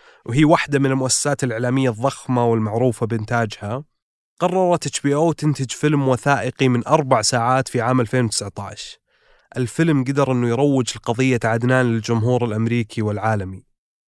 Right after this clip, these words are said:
والتريلر اللي كان عبارة عن دقيقتين بس تحت عنوان قضية ضد عدنان سيد،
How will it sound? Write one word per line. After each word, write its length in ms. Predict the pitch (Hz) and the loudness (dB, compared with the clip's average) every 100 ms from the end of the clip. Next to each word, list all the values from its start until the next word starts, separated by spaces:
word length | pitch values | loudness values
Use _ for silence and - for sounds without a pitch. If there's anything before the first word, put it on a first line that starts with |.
| - | -8
والتريلر 800 | 131 - 143 190 240 147 120 - | -6 -4 0 4 4 4 2 -2
اللي 140 | 117 117 | -6 0
كان 220 | 156 139 | 2 2
عبارة 340 | 131 151 165 | 2 4 4
عن 160 | 123 127 | 0 -4
دقيقتين 600 | 127 131 - 156 143 113 | -4 -6 -2 0 0 -2
بس 540 | 117 110 107 - - _ _ - | -2 -4 -6 -8 -10 _ _ -8
تحت 280 | 120 117 120 | -6 -6 -4
عنوان 480 | 123 127 139 143 135 | -2 0 0 0 -2
قضية 520 | - 117 143 143 139 | -6 -4 -2 0 -2
ضد 400 | 117 123 117 113 | -2 -8 -8 -8
عدنان 380 | 117 120 123 117 | -6 -2 -2 -2
سيد، 520 | 131 127 113 113 | -2 0 -2 -4